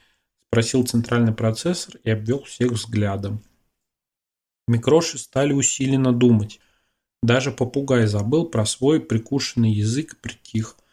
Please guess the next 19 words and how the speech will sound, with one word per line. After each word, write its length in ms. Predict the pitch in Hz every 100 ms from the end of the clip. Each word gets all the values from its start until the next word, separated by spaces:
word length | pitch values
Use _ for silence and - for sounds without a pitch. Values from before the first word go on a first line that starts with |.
| _
а 60 | 117
мерцающие 680 | 113 117 - 160 160 -
красные 480 | 120 120 127 - 117
точки 420 | 110 135 135 -
на 120 | 110 104
карте 400 | - 120 117 110
Симплекса 840 | - 160 180 147 - - 107 107 - _
как 260 | 131 147
бы 100 | 147
напоминали: 840 | 147 139 147 156 151 120 101 98 101 _ -
«Думайте, 540 | 110 143 165 165 -
микроши, 640 | 160 135 127 117 101 - 110
думайте». 800 | 110 131 139 156 117 - 98 - _ _ _ _ _ -
Алеша 400 | 113 160 165 143
тоже 320 | 131 147 156
думал 320 | 139 135 117
вместе 400 | 101 107 104 -
со 180 | - 107
всеми. 560 | 104 - 110 104 101